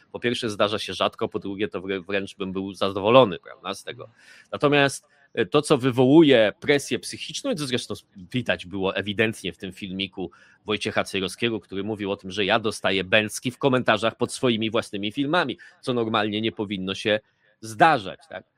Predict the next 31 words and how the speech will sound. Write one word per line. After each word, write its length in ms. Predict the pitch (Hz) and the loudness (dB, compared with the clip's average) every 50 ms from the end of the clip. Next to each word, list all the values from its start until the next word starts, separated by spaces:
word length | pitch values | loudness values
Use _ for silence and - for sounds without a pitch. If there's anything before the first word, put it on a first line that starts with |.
| _ _ _ _ - | _ _ _ _ 0
Ja 120 | 254 294 | 0 2
mam 200 | 285 262 226 196 | 2 2 0 -2
oczywiście 380 | 190 - - 185 165 - 180 170 | -6 -6 -6 -6 -2 -2 -2 -2
takie 240 | 170 160 - 170 | -2 -2 -2 -4
dosyć, 360 | 139 147 135 - 143 127 - - | -4 -6 -8 -10 -12 -16 -16 -12
można 340 | 131 127 139 127 - 135 | -8 -6 -6 -6 -6 -6
to 120 | - - 123 | -4 -4 -2
różnie 300 | 127 135 117 127 127 104 | -4 -4 -2 -4 -4 0
wyjaśniać, 580 | 101 123 151 180 165 - - - 98 85 - | 2 4 6 6 6 4 0 -8 -8 -10 -8
prawda? 220 | - 92 90 98 95 | -8 -8 -6 -6 -6
Wydaje 360 | 95 90 104 101 107 107 113 | -6 -6 -4 -2 0 0 0
mi 80 | 110 - | -2 -6
się, 100 | - 101 | -10 -10
że 120 | 104 104 | -10 -10
Wojtek, 520 | 95 95 107 107 110 107 - 104 98 92 _ _ _ _ - | -8 -4 -2 -2 -2 -2 -2 -2 -2 -4 _ _ _ _ -16
e, 300 | 90 95 92 92 92 90 - | -12 -10 -8 -6 -6 -8 -8
przepraszam, 500 | - - 113 - 110 95 - 87 80 82 | -10 -10 -4 -4 -4 -4 -4 -8 -12 -8
nie 100 | 90 95 | -6 -6
jestem, 320 | 98 90 - - 90 90 | -6 -6 -8 -10 -10 -10
nigdy 240 | 90 104 95 90 95 | -8 -10 -8 -8 -8
nie 100 | 90 92 | -8 -8
byłem 220 | 82 82 92 90 87 | -8 -6 -8 -8 -8
z 40 | |
Wojciechem 360 | 87 95 87 - 90 95 92 82 | -8 -10 -10 -10 -8 -10 -10 -8
Cejrowskim, 580 | - 92 90 90 87 85 - - - 87 85 - _ _ _ _ _ _ _ _ _ - | -6 -6 -4 -4 -6 -6 -10 -12 -14 -14 -14 -14 _ _ _ _ _ _ _ _ _ -10
to 60 | 104 | -4
moja 200 | 101 101 98 98 | -2 0 0 0
pomyłka, 460 | - 110 107 110 110 - - 95 85 - - 113 _ _ _ - | -2 -4 -2 -2 -2 0 -2 -4 -4 -4 -10 -20 _ _ _ 2
pan 180 | 117 117 120 | 2 2 2
Wojciech 300 | 117 110 101 - 98 90 | 2 -4 -4 -4 -6 -10
Cejrowski 640 | - - 101 98 101 95 - - - - 95 117 - | -4 -2 -2 0 0 -2 -4 -6 -8 -8 -6 -6 -6